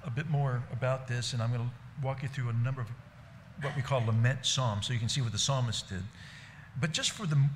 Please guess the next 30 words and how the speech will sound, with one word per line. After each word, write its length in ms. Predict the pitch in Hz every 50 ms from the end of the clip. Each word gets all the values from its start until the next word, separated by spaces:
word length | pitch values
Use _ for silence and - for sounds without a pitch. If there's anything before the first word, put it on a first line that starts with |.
| - - -
this 160 | 170 147 -
morning, 220 | 165 160 151 151
let 100 | 196 262
me 100 | 285 262
just 240 | 202 - 151 - - - - - - - - - - 165 170 143
leave 200 | 131 156 160 135
you 100 | 139 139
with 100 | 127 120
some 180 | - 131 117 104 - - - - -
few 200 | - 165 170 143
practical 440 | - - 135 - - - - 117
points. 520 | - - - 120 98 87 76 - - - - - - - - - - - - - - - - - - - - - - - - - - - - - - - - - - - - -
And 300 | 156 156 - 175 185 196
here's 340 | 175 160 180 - 220 156 143
one. 200 | 127 95 80 78 - - - - - - - - - - - - -
If 260 | 135 143 - 165 131
you're 140 | 151 233 247
tempted 480 | - - - 214 190 175 - 151 120 -
to 80 | 135
be 180 | 110 135 151 - -
angry 400 | 165 180 190 180 175 165 156 147 131 131
with 260 | 147 147 131 - - 147 131 117
God, 500 | 127 127 123 110 92 90 95 113 127 123 - - - - - - - - - - - - - - - 117
um, 340 | 117 139 143 131 120 127 - - - - - - 185 156
begin 260 | 151 190 156 220 247
with 140 | 233 196 -
this. 340 | 190 175 113 - - - 151
Reaffirm 680 | 147 156 185 226 220 - - - 196 196 190 185 185 170
your 100 | 160 160
belief 800 | 147 123 147 139 139 139 160 160 147 127 123 - - - - -